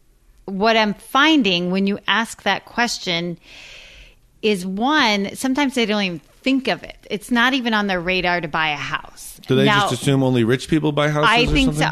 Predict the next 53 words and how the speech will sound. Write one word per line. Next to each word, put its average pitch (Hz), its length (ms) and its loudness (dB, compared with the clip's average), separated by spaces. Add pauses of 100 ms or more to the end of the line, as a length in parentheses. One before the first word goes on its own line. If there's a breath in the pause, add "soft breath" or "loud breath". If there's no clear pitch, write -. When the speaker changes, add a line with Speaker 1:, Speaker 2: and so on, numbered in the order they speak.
Speaker 1:
I, 233 140 0
or 247 440 0
the, 226 280 -6
the, 214 440 0 (800)
uh, 190 320 2
they'll 196 340 0
say, 190 300 0
uh, - 80 0
"I 196 480 0
don't 208 100 0
have 196 160 -2
twenty 202 240 -4
percent 190 420 -8
to - 60 -20
put - 180 -8
down." 160 460 -6 (100)
And 196 160 0
I 196 120 4
don't 247 180 -2
know 233 160 -2
where 214 140 -2
that 240 220 0
misconception 185 960 -4
has 170 140 -8
come 113 140 2
Speaker 2:
Mm-hmm. 117 80 0
Speaker 1:
from, 226 140 0
because 208 320 -4
when's 233 160 -4
the 240 80 -6
last 214 200 -2
time 208 120 -4
you 196 120 -2
really 214 320 -4
had 202 180 -2
to 185 40 -2
have 180 140 -4
twenty 180 240 -6
percent 165 400 -10
down? 151 260 -6
Speaker 2:
I - 20 0
mean, 135 160 2
I 135 160 2
did 151 160 4
Speaker 1:
The 139 60 4
Speaker 2:
on 131 80 2
this 147 160 2
one 285 80 4
'cause 143 160 4
it 135 60 2
Speaker 1:
eighties? - 20 4
Speaker 2:
was 123 120 0
investment. 120 540 -2